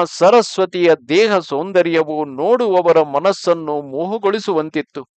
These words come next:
ಅವಳ ರೂಪವನ್ನು ನೋಡಿದೊಡನೆ ಚತುರ್ಮುಖನು ತನ್ನ ಕುಮಾರಿಯಾದ ಆಕೆಯಲ್ಲಿಯೇ ಮೋಹಪರವಶನಾಗಿ ಯುಕ್ತಾಯುಕ್ತಗಳನ್ನು ಯೋಚಿಸದೆ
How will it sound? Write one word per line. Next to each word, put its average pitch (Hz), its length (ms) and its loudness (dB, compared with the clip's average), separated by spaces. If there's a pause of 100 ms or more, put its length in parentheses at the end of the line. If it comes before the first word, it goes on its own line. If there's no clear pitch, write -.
(540)
ಅವಳ 226 340 6
ರೂಪವನ್ನು 208 920 2
ನೋಡಿದೊಡನೆ 175 680 0 (480)
ಚತುರ್ಮುಖನು 240 800 2
ತನ್ನ 220 320 -2 (160)
ಕುಮಾರಿಯಾದ 214 680 4 (200)
ಆಕೆಯಲ್ಲಿಯೇ 196 800 2
ಮೋಹಪರವಶನಾಗಿ 202 1500 2
ಯುಕ್ತಾಯುಕ್ತಗಳನ್ನು 180 1600 0
ಯೋಚಿಸದೆ 170 600 -4